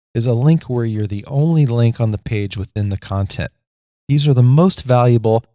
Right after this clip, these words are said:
and the hardest to get, and asking for the link isn't gonna work most of the time.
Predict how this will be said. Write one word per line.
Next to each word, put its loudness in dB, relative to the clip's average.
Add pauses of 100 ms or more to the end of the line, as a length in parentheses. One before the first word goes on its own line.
(160)
and -2
the 2
hardest 2
to -2
get, -6 (340)
and -12
asking 2
for -2
the 0
link -2 (120)
isn't -4
gonna 4
work 0
most 0
of -6
the -6
time. -8